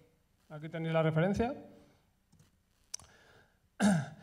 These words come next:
Y actualmente estamos trabajando para Paramount Animation para hacer una película que saldrá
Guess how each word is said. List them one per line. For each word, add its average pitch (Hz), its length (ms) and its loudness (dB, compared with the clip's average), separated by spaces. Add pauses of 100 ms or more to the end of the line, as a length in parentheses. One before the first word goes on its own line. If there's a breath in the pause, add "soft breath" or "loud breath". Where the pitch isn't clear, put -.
(100)
Y 214 80 0
actualmente 233 460 2
estamos 220 260 8
trabajando 220 420 6
para 170 580 4
Paramount 196 380 6
Animation 226 540 0
para 185 160 4
hacer 170 140 2
una 180 160 0
película 196 480 -2
que 151 300 -8
saldrá 165 460 -2